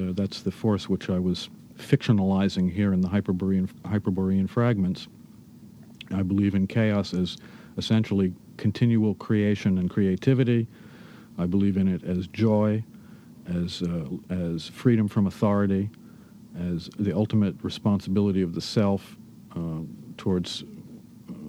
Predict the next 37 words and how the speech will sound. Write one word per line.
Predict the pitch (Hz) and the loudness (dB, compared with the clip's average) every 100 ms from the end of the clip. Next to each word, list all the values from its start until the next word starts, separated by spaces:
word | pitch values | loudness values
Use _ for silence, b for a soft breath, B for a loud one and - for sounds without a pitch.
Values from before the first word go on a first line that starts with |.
| - | -12
what | 92 98 92 | -6 -4 -2
might | 90 | -4
be | 90 | -4
called | - 92 - | -2 -2 -2
spiritual | - 104 - 92 | 0 0 0 -6
perfection, | - - 104 101 101 95 | -6 -2 -2 0 0 0
which | 90 - | 0 -4
to | - | 0
me | 98 | 2
is | 95 92 | 2 0
also | 90 - | -4 -4
physical | 87 - 101 101 95 | -4 0 -2 -2 -6
perfection | - 101 101 92 - 95 92 | -10 -6 -2 -2 0 0 0
and | 90 | -2
involves, | 90 90 95 90 87 - - B B B B B B 90 | -2 -2 -2 -2 -2 -6 -16 B B B B B B -6
uh, | 87 85 87 85 85 | -4 -4 -4 -6 -8
political | - 110 101 101 | 0 2 2 -2
freedom. | - 113 101 92 90 76 | -2 2 2 2 -2 -6
It | 90 | -6
involves | 90 92 90 90 | -4 0 -2 -2
joy. | 98 95 104 95 92 92 - B B B B | -4 0 2 2 0 -2 -6 B B B B
It | 98 | -4
involves, | 92 92 87 80 87 - | -2 -2 -4 -6 -8 -8
uh, | 92 82 | -6 -6
happiness | - 113 104 92 98 87 | -2 0 2 0 0 -2
and | 80 | 0
peace | 120 104 - | 2 2 0
and | 92 | -2
all | 92 | 0
those | 95 90 | -2 0
good | 101 90 | -2 0
things | 98 95 | 0 -2
from | - | 0
the | 87 | -2
sixties | - 98 - 90 92 - | 0 -2 -2 -4 -4 -4
that, | 87 - | -8 -6
uh, | 95 87 | -6 -4